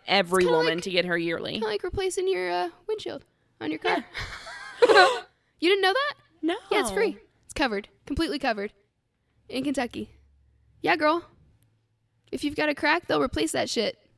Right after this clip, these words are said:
Speaker 1: That's awesome.
Speaker 2: I think it's once a year. For free.
Speaker 1: Huh.
Speaker 2: Um, so, <laughs> anyway, Sidebar Nation today.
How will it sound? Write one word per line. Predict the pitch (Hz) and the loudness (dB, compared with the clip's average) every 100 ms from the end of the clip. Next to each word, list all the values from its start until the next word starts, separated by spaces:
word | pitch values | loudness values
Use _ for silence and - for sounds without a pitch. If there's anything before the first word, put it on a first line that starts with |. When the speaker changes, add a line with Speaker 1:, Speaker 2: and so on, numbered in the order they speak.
| - - | -12 -2
Speaker 1:
That's | 403 - | -2 -2
awesome. | 330 539 | -6 -4
Speaker 2:
I | 277 | 0
think | 330 | 2
it's | 285 | 2
once | 247 233 | -2 -2
a | 220 | -2
year. | 202 175 - _ _ _ _ | -4 -4 -8 _ _ _ _
For | - 247 | -8 -6
free. | 226 202 - _ _ _ _ - - | -4 -6 -10 _ _ _ _ -20 -10
Speaker 1:
Huh. | 508 427 180 - _ _ _ _ - | -4 -2 -4 -8 _ _ _ _ 0
Speaker 2:
Um, | 277 269 220 180 | 4 4 2 -2
so, | - 285 269 269 - - | 4 4 4 0 -4 -14
<laughs> | - | 4
anyway, | - 403 220 220 - | 6 8 4 0 -4
Sidebar | - 370 403 359 349 349 | 4 6 8 8 8 8
Nation | 339 349 302 294 | 6 6 4 2
today. | 269 214 214 214 220 | 4 4 6 4 2